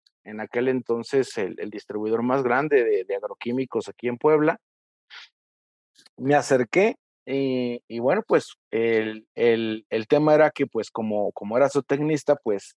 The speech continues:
ellos buscaban fitotecnistas o parasitólogos.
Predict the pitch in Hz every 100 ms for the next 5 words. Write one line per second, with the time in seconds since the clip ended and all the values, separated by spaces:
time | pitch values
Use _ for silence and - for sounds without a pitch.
0 | _ 113 127 123 123 - 135 135 - 117
1 | 107 110 104 123 127 131 - 113 - 110
2 | 107 - - 156 208 160 156 -